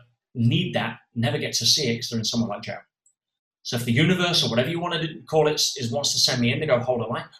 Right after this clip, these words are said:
let me go do it." And I never went in. I talked about identity earlier, Jeff. I never went in, uh, with the identity of a prisoner. That would have been put me in to me mode. I went in with the identity of a secret agent of change.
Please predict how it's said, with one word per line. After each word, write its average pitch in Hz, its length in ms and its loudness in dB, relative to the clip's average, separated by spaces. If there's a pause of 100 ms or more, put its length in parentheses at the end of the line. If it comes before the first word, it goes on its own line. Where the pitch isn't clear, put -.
let 135 120 -2
me 185 80 2
go 170 180 -4
do 180 160 0
it." - 100 -8 (840)
And 135 80 -2
I 143 80 0
never 139 320 2
went 160 300 0
in. 143 120 0
I 120 60 2
talked 156 240 -4
about 147 160 -2
identity 120 640 -2
earlier, 123 180 -2
Jeff. 113 240 -4
I 117 60 -4
never 120 200 2
went 160 200 -2
in, 135 320 -2 (420)
uh, 127 160 2
with 131 80 2
the 123 80 4
identity 123 460 2
of 120 80 0
a 117 60 -4
prisoner. 117 360 -4 (280)
That - 100 -4
would 123 80 -4
have 117 40 -2
been 143 160 -2
put 156 140 -2
me 147 140 0
in 147 60 -2
to 156 180 2
me 123 120 2
mode. 104 220 -2 (1120)
I 123 60 -4
went 123 180 2
in 151 140 2
with 135 80 2
the 123 80 2
identity 123 460 0
of 113 60 -4
a 113 40 -4
secret - 480 0
agent 117 240 -4
of 117 80 -12
change. - 440 -10